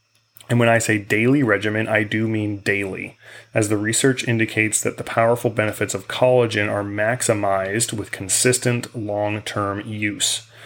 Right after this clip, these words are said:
The great thing is collagen supplements are often flavorless and water-soluble. I personally mix collagen powder into coffee, smoothies, and recently I've been putting a scoop of collagen and a scoop of F N X Rebalance greens into a glass of water each morning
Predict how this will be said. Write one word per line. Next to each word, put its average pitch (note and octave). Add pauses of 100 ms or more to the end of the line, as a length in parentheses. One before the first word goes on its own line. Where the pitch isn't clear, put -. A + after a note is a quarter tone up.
(600)
The A#2+
great D3
thing D3
is C#3+
collagen C3
supplements C#3+
are G#2+
often G#2+
flavorless A#2
and G#2+
water-soluble. A2 (240)
I A2
personally A#2
mix A2
collagen A2
powder G#2+
into G#2
coffee, A2
smoothies, G#2+ (340)
and G#2
recently A#2
I've A2
been G#2+
putting A2
a G2+
scoop -
of B2+
collagen A#2
and G#2+
a G#2
scoop -
of G#2
F A2+
N A2
X G#2
Rebalance G#2
greens G#2+
into G#2
a G2+
glass G2+
of G2+
water G2+
each G2+
morning C3